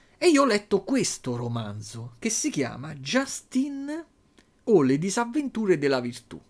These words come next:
Quindi il racconto era Le sventure della virtù. Il romanzo è Le disavventure della virtù, che racconta la stessa storia, ma in maniera più ampliata. È quello che ho letto io, del millesettecentonovantuno,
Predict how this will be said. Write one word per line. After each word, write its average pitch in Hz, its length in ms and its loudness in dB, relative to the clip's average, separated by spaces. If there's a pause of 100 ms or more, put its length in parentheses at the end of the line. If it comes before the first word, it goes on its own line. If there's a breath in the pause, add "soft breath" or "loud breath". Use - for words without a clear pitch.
Quindi 127 260 -6
il 143 80 -4
racconto 180 680 0
era 127 360 -6
Le 123 220 -2
sventure 123 720 -6
della 101 180 -10
virtù. - 340 -16 (340 soft breath)
Il 190 200 0
romanzo 233 680 -4 (200)
è 135 280 -6
Le 175 260 0
disavventure 220 920 -2
della 139 240 0
virtù, 120 340 -8
che 226 160 -8
racconta 165 360 -4
la 143 100 -6
stessa - 380 -6
storia, 311 440 -6 (360 loud breath)
ma 208 140 -2
in 254 100 -2
maniera 208 360 0
più - 160 -2
ampliata. 135 440 -2
È 202 80 -4
quello 214 180 0
che - 80 -2
ho 156 40 0
letto - 340 -4
io, 76 220 -18 (180)
del 190 180 0
millesettecentonovantuno, 151 1600 -2